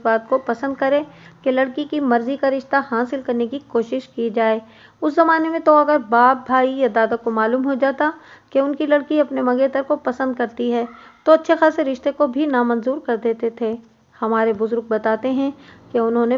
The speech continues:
वो ज़माना भी देखा है जब शादीशुदा लड़कियों की तरफ से भी खामिंद की पसंदीदगी को भी मायूब समझा जाता था।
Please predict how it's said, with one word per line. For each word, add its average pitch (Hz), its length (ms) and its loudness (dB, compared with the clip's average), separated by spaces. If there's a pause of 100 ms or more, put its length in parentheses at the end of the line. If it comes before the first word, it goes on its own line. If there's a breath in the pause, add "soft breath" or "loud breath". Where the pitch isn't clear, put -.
(120)
वो 247 120 6
ज़माना 269 420 0
भी 269 140 -6
देखा 262 320 0
है 285 220 0 (360 loud breath)
जब 220 180 -2
शादीशुदा 247 600 -2
लड़कियों 240 400 -2
की 277 140 -6
तरफ 226 260 -2
से 240 180 -2
भी 233 220 -2 (300 loud breath)
खामिंद 294 380 0
की 339 200 -2
पसंदीदगी 262 760 -4
को 277 160 4
भी 285 180 0
मायूब 254 400 0
समझा 226 340 2
जाता 220 320 2
था। 226 260 -2